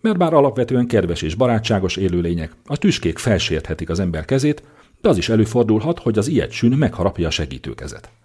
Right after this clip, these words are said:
Ha nincs lehetőség azonnal megfelelő helyre vinni a kóborló állatot, akkor meg kell etetni lehetőleg természetes élelemmel, mint giliszta vagy rovarfélék,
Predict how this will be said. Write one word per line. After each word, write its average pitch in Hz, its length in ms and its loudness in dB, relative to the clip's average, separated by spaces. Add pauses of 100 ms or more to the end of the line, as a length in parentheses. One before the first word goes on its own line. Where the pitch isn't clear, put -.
(480)
Ha - 140 -2
nincs 214 240 4
lehetőség 101 540 2
azonnal 90 420 0
megfelelő 87 500 -2
helyre 85 300 -2
vinni 92 240 -2
a 80 60 -8
kóborló 85 500 0
állatot, 120 440 0 (400)
akkor 165 220 2
meg 123 140 2
kell 92 160 -2
etetni 110 500 2
lehetőleg 90 480 -2
természetes 92 680 -2
élelemmel, 117 680 2
mint 71 160 -10
giliszta 113 440 2
vagy 65 160 -6
rovarfélék, 104 720 0